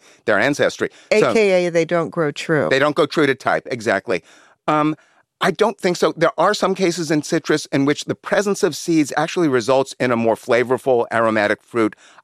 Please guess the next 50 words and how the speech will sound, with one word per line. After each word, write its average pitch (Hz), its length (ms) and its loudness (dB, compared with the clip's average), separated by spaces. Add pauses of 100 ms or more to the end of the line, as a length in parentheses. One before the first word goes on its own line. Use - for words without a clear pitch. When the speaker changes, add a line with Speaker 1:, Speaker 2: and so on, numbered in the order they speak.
Speaker 1:
I - 20 2
would 170 260 -2
not 165 240 0
say, 110 420 0
having 131 280 0
tasted 151 400 -4
this 120 180 -8
many 135 200 0
times 127 360 -2
over 117 240 0
the 107 80 -2
last 104 280 0
three 113 160 -2
years 101 280 0
since 92 200 -8
I 98 80 2
was 92 180 -8 (240)
first - 280 -2
privy 135 320 0
to 113 160 2 (260)
tasting 147 380 -2
this 120 120 -4
lemon 127 260 0
in 117 140 0
a 107 60 0
test - 320 -2
plot 92 280 2
at, 95 220 -4
in 107 220 -6 (160)
Rayo 101 580 2
near 104 200 -2
Visalia, 107 640 0 (520)
um, 101 180 0
where 98 100 -2
hopefully 127 380 0
I'll 113 120 2
be 139 200 0
in 117 80 0
a, 110 160 0
another 107 320 -2
couple 123 300 -4
of 117 100 -4
days, 123 460 0
again, 143 480 0
looking 127 280 -4
for 131 80 -6
the 120 80 0
next 123 200 -2
big 95 180 -4
thing. 104 300 -2